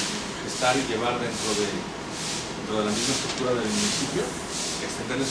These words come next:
una invitación. Se, se creó un subcomité dentro del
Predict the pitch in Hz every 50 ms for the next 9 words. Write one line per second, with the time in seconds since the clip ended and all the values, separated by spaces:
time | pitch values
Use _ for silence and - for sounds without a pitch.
0 | 143 139 139 135 131 123 117 - 139 - - - 143 139 135 139 - - - -
1 | - - - - - - - - - - - - - - 120 120 117 - - -
2 | - 139 135 - 127 127 127 - 160 156 - - 175 - - - 156 135 131 127
3 | - - 131 139 165 190 190 - - - - 123 117 107 104 107 110 107 107 104